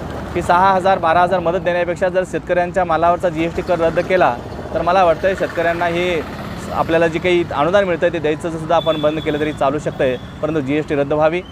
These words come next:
अशी मागणी घेऊन शेतकरी माझे बांधव इथं आंदोलनाला बसलेत. आणि सगळ्यात महत्त्वाचा, शेतकऱ्याचा जो जोडधंदा आहे, पशुधन, पशुपालन करतोय, गाई म्हशी पाळतोय, परंतु त्याचा वाढलेला चाऱ्याचे दर,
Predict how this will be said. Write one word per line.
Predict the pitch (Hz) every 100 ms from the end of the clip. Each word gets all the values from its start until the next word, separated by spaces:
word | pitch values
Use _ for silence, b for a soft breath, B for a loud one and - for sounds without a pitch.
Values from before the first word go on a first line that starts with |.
| - - -
अशी | 170 160 196
मागणी | 175 175 175
घेऊन | 175
शेतकरी | 165 135 170 175
माझे | 165 151 160
बांधव | 147 151 160
इथं | 156 160 156
आंदोलनाला | 120 143 151 151
बसलेत. | 143 156 180 - - - -
आणि | 156 160
सगळ्यात | 170 190 220
महत्त्वाचा, | 202 165 165 156 131 127 - - - -
शेतकऱ्याचा | - - 175 175 165 185
जो | 175 180
जोडधंदा | 156 170 202 190 185
आहे, | 151 151
पशुधन, | - 147 180 175 175 147 - - - - -
पशुपालन | 156 208 208 180
करतोय, | 170 156 147 143 127 - - -
गाई | 143 165
म्हशी | 170 165 202
पाळतोय, | 175 156 160 135 120 - - - -
परंतु | 160 180
त्याचा | 175 165 180
वाढलेला | 160 147 170 170
चाऱ्याचे | 151 151 165 180
दर, | 175 180